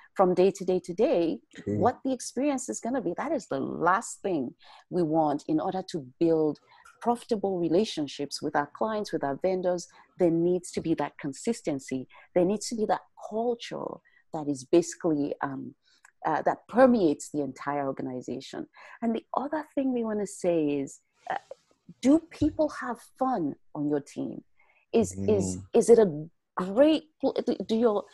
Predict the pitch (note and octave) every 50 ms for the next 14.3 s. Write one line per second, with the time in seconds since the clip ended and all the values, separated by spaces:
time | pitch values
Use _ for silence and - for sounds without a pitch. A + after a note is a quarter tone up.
0 | - - - - _ - G3+ A3 A#3 A3+ G3+ - - - - F#3 F#3+ A#3 C4 C4
1 | - - - G3 F3+ E3+ E3 - - - A#3+ C#4 D4 C#4+ A#3 E3 D#3 D3 D3+ D3+
2 | D#3 D3 F3+ E3+ A3 C4 C4+ C4 - D4 D4 - B3+ A#3+ A3+ A3 G#3+ G#3+ G#3+ G#3
3 | G#3 F#3+ - F#3+ F3+ E3 D#3 - - - - - - - _ _ _ _ - -
4 | - E4 F#4 - - - B3+ G#3+ G3 - - D#3 D#3+ F#3 A3+ C#4+ F4+ - - -
5 | - - E3+ C#3 D3+ D3+ D3+ C#3+ C#3+ - E3 E3 D#3+ D#3 E3 F3+ A#3+ D4 - -
6 | - - - F3 E3 - D3+ - - D#3+ - - D3 D3 - - - C#3+ C#3 C#3+
7 | _ _ - - - - - - _ _ _ _ - - _ _ _ - A#3 B3
8 | C#4 B3+ G3+ G3 B3 C4 - - A3 E3+ F3+ F3 - - - _ - F#3 F3 E3
9 | D3 D3 D3+ E3 F#3 A#3 D4+ - - _ - D#3+ D3+ D3 - - D3 D3 C#3 D3
10 | _ _ _ _ _ _ - F#3 E3+ E3 _ _ _ _ - F#3+ - G3 - G3+
11 | G3 A3+ C4+ C4+ D4 C#4 - - - - C#4 B3+ A#3+ - D#3+ D3 D3+ E3+ F3 -
12 | E3+ D#3+ _ _ _ _ - B3 C4 C4+ C#4+ C#4+ A#3 F3 - - _ _ - -
13 | - _ _ - A3 G#3+ G#3+ F#3 F3 D#3+ D3+ - _ _ - - - G3+ A#3+ A#3
14 | G3+ - G#3 F3+ F#3